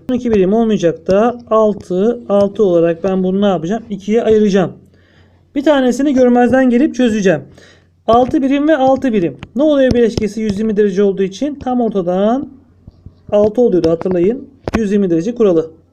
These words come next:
Şu ve şu vektörden kurtulduk arkadaşlar. Ama elimizde ne kaldı?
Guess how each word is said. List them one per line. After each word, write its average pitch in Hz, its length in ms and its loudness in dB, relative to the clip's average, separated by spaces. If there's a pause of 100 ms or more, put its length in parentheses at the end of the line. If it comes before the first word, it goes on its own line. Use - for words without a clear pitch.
(640)
Şu 320 300 -2
ve 294 200 2
şu 330 140 -4
vektörden 247 520 0
kurtulduk 233 400 -4
arkadaşlar. 147 760 -6
Ama 285 160 -4
elimizde 277 460 -2
ne 285 100 0
kaldı? 214 460 -2